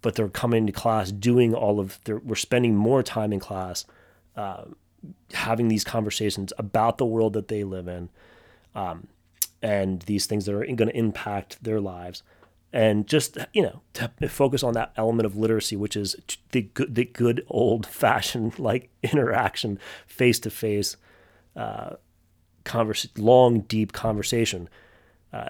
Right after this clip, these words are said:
that these kids are not having when they just go on their phones and scroll away at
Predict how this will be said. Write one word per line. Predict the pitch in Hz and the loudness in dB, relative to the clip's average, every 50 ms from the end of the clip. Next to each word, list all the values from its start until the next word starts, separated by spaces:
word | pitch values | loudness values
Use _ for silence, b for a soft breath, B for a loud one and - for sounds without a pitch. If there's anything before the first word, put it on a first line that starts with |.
| - - | -6 -4
that | 107 98 | -4 0
these | - 117 107 - | 2 2 2 4
kids | - 135 113 | 4 4 4
are | 113 | 4
not | 110 113 107 101 | 4 4 2 2
having | 101 107 98 95 95 | 0 -2 -2 -2 -2
when | 98 98 | -2 -2
they | 95 92 | -4 -4
just | 98 95 - | -4 -6 -6
go | - 98 | -6 -6
on | 95 92 | -6 -6
their | 95 95 | -6 -8
phones | - - 101 95 90 87 85 - - b b b b b b b b _ _ | -10 -10 -8 -8 -8 -8 -8 -10 -10 b b b b b b b b _ _
and | 110 101 92 90 90 87 87 - _ | -6 -4 -4 -4 -4 -8 -12 -14 _
scroll | - - - - - 127 110 107 101 | -10 -10 -8 -2 2 2 2 2 2
away | 101 98 101 98 95 95 | 0 -2 -4 -4 -4 -6
at | 95 | -8